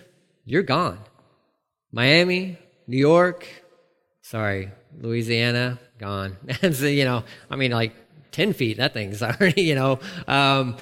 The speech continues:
San Diego, L A, San Francisco, Tokyo, all those,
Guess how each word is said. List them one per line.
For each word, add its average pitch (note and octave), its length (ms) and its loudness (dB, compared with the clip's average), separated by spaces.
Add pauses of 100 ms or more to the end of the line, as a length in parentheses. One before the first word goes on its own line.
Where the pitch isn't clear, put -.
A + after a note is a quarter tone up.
(360)
San F#3+ 280 2
Diego, G3+ 580 8
L F#3 380 4
A, G#3 340 6
San F3 200 2
Francisco, F3+ 840 2
Tokyo, F#3+ 1040 4 (380)
all F3+ 380 6
those, F3 400 2